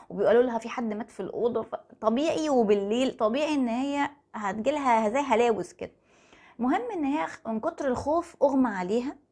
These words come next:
جين، وتاني يوم هي فاقت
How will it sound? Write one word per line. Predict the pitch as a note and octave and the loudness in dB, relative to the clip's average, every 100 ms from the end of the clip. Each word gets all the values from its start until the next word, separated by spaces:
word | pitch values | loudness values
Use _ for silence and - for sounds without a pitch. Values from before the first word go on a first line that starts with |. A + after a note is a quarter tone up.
| _ _ - | _ _ -6
جين، | G3 A3 F4+ - _ _ _ - _ _ - | -2 -2 -4 -10 _ _ _ -20 _ _ -6
وتاني | G#3 A#3 F4+ G#4+ D#4+ | -2 0 -2 -2 0
يوم | E4 D4 | 0 -2
هي | D4 D4 D#4+ - | -4 -2 0 0
فاقت | D#4 - F4+ - - | 0 -2 -4 -10 -20